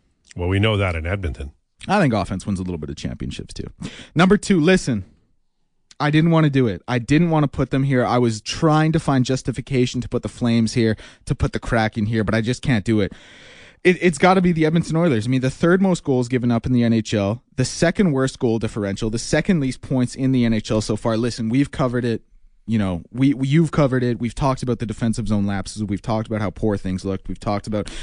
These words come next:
Speaker 2: the new system, which I don't blame them for. Of course, like, it's, you know, a new system isn't the reason for individual defensive assignments missed in front of the net. But I mean, at one, five, and one, and a lot of games where they don't look co-, even competent defensively,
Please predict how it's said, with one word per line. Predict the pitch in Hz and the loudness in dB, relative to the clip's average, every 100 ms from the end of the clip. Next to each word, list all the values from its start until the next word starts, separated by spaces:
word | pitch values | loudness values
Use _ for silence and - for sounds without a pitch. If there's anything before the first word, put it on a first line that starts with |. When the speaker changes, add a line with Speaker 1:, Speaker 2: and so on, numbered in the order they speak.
| - | -8
Speaker 2:
the | 123 | -2
new | 127 | 0
system, | 110 120 110 110 | 0 -2 -2 -2
which | 98 | -2
I | 127 | -2
don't | 104 | -2
blame | 113 123 135 | -2 0 2
them | 139 | 0
for. | 127 127 123 | 0 0 0
Of | - - | -2 -6
course, | - 113 - | 0 0 0
like, | 95 95 | -4 -4
it's, | 92 | -6
you | 90 110 | -4 -2
know, | 104 101 - - - | -2 -4 -10 -14 -2
a | 151 | 4
new | 214 226 | 6 6
system | - 190 - 147 | 4 0 2 -2
isn't | 135 135 | -2 -2
the | 123 | -2
reason | 127 139 | -2 -2
for | 123 | -2
individual | 123 127 117 117 113 | -2 0 0 0 0
defensive | 107 - 120 107 | -2 -4 -4 -4
assignments | 110 123 113 107 - | -6 0 2 0 0
missed | 110 113 - | 0 0 0
in | 104 | -4
front | - 110 | 0 -2
of | |
the | 101 | 0
net. | 101 117 - _ _ _ | 0 0 -2 _ _ _
But | 107 | -2
I | 110 | 2
mean, | 110 98 | 2 0
at | 117 104 101 | -2 -4 0
one, | 143 151 | 2 2
five, | 135 127 123 120 | 0 0 0 0
and | 113 95 | 0 0
one, | 110 104 95 90 _ _ _ | 0 0 -2 -4 _ _ _
and | - 113 | -2 0
a | |
lot | 117 131 143 | 2 2 2
of | 131 | 2
games | 135 123 110 | 0 0 -2
where | 110 | -2
they | 113 | -2
don't | 117 117 143 | 0 0 0
look | 131 101 | -2 -4
co-, | - 127 | -6 -4
even | 160 147 110 | 0 0 -2
competent | - - 156 147 123 127 107 | -8 -2 0 0 -2 -2 -6
defensively, | 101 120 123 143 156 | -4 -4 -4 -2 -2